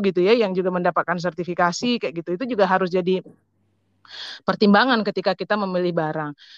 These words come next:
Dan tentu memang dukungan konsumen gitu ya, sangat penting karena, eh, apa, dan juga konsumen itu juga harus diajarin, harus diedukasi gitu ya. Kami sendiri di Fortasbi itu mengedukasi petani-petani agar mereka bisa aware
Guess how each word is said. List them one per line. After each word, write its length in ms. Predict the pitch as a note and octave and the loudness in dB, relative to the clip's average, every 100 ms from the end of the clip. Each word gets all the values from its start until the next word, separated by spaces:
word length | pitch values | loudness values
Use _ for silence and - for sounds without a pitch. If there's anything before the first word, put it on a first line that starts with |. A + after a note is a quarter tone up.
| - _ | -20 _
Dan 240 | F#3+ G#3 | -2 0
tentu 240 | G3 G3 C4+ | 0 0 2
memang 320 | A#3 A#3 C4 | 2 2 2
dukungan 320 | G#3 G#3 G#3 | 2 2 0
konsumen 800 | G3 G3 F3+ F3 D#3+ D3+ F3 C4 | 0 0 -2 -6 -6 -6 -4 -4
gitu 160 | B3 F3 | -4 -4
ya, 160 | D#3+ | -2
sangat 320 | F#3+ F#3 F#3+ - | 0 0 -2 -4
penting 400 | F3 D#3 E3 F3 | -4 -4 -2 0
karena, 560 | G#3 E3 E3+ A3 A3 - - | 0 0 2 4 4 2 0
eh, 840 | F#3 F3 F3 F3 F3 E3+ E3 E3+ F3 | 4 6 6 6 4 2 2 0 0
apa, 320 | F3+ - A3 G3 - - | 0 2 4 2 -4 -4
dan 320 | F#3+ F#3 F3+ | 2 2 0
juga 320 | F3+ A3+ C4 - _ | 2 4 4 2 _
konsumen 400 | G#3+ G3+ G#3 G#3+ | -2 -2 -2 -4
itu 80 | B3 | -4
juga 240 | A3 G3+ | 0 0
harus 80 | F3+ | 0
diajarin, 560 | F#3 E3+ D#3+ F3 F#3+ F3 | -2 0 2 2 2 0
harus 320 | F3 G3+ F#3+ | 0 0 0
diedukasi 720 | F3+ F#3 F#3 D#3 F#3 - F3 | 0 0 -2 -2 -4 -4 -6
gitu 240 | E3 C#3+ | -4 -6
ya. 80 | D3+ - - F3+ | -6 -10 -18 -8
Kami 240 | - F3+ G#3+ | 0 4 4
sendiri 320 | G#3+ G3+ C4 | 6 4 4
di 80 | B3 | 2
Fortasbi 480 | G3+ G3 F3 G#3 A#3 | 0 2 -2 -2 0
itu 80 | |
mengedukasi 800 | B3+ A#3+ A3+ G#3+ - F#3+ A#3+ C4+ | 0 2 2 2 2 0 0 -2
petani-petani 800 | B3 G3+ F#3 F3+ - D#3+ G3+ A#3+ | -2 -2 -2 -4 -6 -2 2 2
agar 320 | F#3 F#3 G3+ G#3+ | 2 2 2 2
mereka 320 | G3+ G3+ A3 | 0 0 0
bisa 320 | G3+ - - | -2 -4 0
aware 480 | A#3+ A#3+ A#3+ G#3 | 4 6 6 2